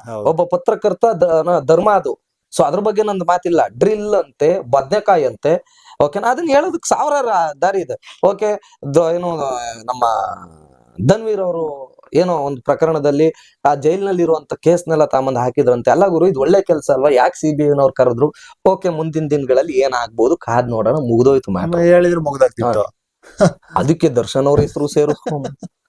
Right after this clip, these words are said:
Speaker 2: ಅಯ್ಯೋ ದೇವ್ರೆ, ಡ್ರಿಲ್ಲು, ಬದ್ನೆಕಾಯಿ ತೊಟ್ಟು, ಓಕೆನಾ? ಓ, ಮತ್ತೋರ್ವ ಆರೋಪಿಯನ್ನ ಶಂಕಿತ ಮಾಡಿದೆ, ಅದನ್ ಮಾಡಿದೆ, ಇದನ್ ಮಾಡಿದೆ. ಆ, ಏರ್‌ಪೋರ್ಟ್‌ಗೆ ಹೋಗಿದ ತಕ್ಷಣನೇ ಏರ್‌ಪೋರ್ಟ್ ನಲ್ಲೇ ಲಾಕ್ ಮಾಡಿ ಎಳ್ಕೊಂಬಂದ್ರಂತೆ.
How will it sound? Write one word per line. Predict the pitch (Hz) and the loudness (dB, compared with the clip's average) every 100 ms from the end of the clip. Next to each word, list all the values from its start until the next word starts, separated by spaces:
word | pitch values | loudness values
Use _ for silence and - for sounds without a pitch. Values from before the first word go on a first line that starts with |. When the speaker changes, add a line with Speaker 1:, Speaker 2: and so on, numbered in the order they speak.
| _ _ - 110 | _ _ -6 0
Speaker 2:
ಅಯ್ಯೋ | 165 165 143 | 2 2 0
ದೇವ್ರೆ, | 139 131 | 0 0
ಡ್ರಿಲ್ಲು, | 92 104 131 175 165 - 87 | 0 2 4 6 4 2 -4
ಬದ್ನೆಕಾಯಿ | 107 104 156 156 156 135 | -2 0 2 2 2 0
ತೊಟ್ಟು, | - 127 131 - 175 113 - _ _ _ | 2 0 0 2 2 2 -8 _ _ _
ಓಕೆನಾ? | 104 104 131 139 120 - _ _ | -8 0 2 2 0 -4 _ _
ಓ, | 120 113 107 | 2 4 4
ಮತ್ತೋರ್ವ | 117 131 180 180 175 | 2 2 2 2 0
ಆರೋಪಿಯನ್ನ | 151 143 160 - 151 143 139 135 123 117 110 - - | 0 0 -2 -2 -2 0 0 0 0 -2 -8 -16 -4
ಶಂಕಿತ | 156 160 160 160 147 | -2 0 -2 0 0
ಮಾಡಿದೆ, | 139 135 131 131 123 127 | 0 -2 0 2 0 -2
ಅದನ್ | 120 147 | -4 -4
ಮಾಡಿದೆ, | 135 123 117 123 | -4 -4 0 0
ಇದನ್ | 131 127 | 0 0
ಮಾಡಿದೆ. | 117 117 120 - - - - - - | -2 2 0 -2 -20 -20 -20 -16 -2
ಆ, | 117 110 107 107 | 0 0 0 0
ಏರ್‌ಪೋರ್ಟ್‌ಗೆ | 110 202 202 214 160 | 2 2 2 0 2
ಹೋಗಿದ | 196 196 - | 0 0 -4
ತಕ್ಷಣನೇ | 165 - 190 180 | -4 0 -2 2
ಏರ್‌ಪೋರ್ಟ್ | 175 220 247 214 | 2 4 2 4
ನಲ್ಲೇ | 233 220 | 0 2
ಲಾಕ್ | 196 185 - | 2 0 2
ಮಾಡಿ | 180 180 170 | 0 2 2
ಎಳ್ಕೊಂಬಂದ್ರಂತೆ. | 151 - 165 156 139 143 131 135 131 | 0 0 0 0 -2 -4 -4 -6 -6